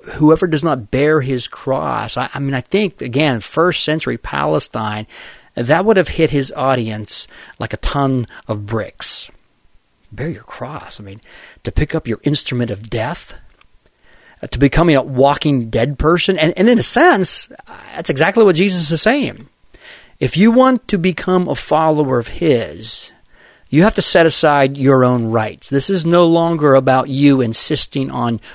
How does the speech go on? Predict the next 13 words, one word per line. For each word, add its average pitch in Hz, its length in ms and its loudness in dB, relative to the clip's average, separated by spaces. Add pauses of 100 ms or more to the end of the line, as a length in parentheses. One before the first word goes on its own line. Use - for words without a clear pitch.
(100)
your 135 360 4
rights 120 640 0
or, 107 400 -8 (320)
or, 110 320 -2
or 120 60 -6
your 131 180 4
privileges. 123 1080 0 (680)
This 147 180 -2
is 196 100 0
about 156 280 4
accepting 139 600 0
your 120 140 0
fate. - 640 -2